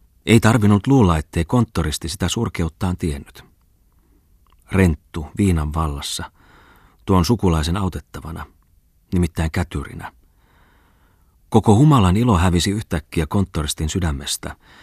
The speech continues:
ja sijaan tuli jokapäiväisen surullisen lisäksi jotakin mustaa, vimmastunutta. Niin hän lähti linnasta pois, meni hotelliin,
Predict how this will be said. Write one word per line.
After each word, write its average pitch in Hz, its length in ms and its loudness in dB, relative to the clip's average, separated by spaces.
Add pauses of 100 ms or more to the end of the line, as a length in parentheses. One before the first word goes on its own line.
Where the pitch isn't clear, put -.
(340)
ja - 80 -2
sijaan 95 280 4
tuli 85 220 0
jokapäiväisen 78 840 -2
surullisen 80 520 0
lisäksi 87 400 -4
jotakin 90 340 -2
mustaa, 98 580 -4 (560)
vimmastunutta. - 920 0 (1120)
Niin 98 140 6
hän 82 140 0
lähti 87 260 -2
linnasta 95 460 0
pois, 85 380 -4 (500)
meni 92 180 4
hotelliin, 73 680 -2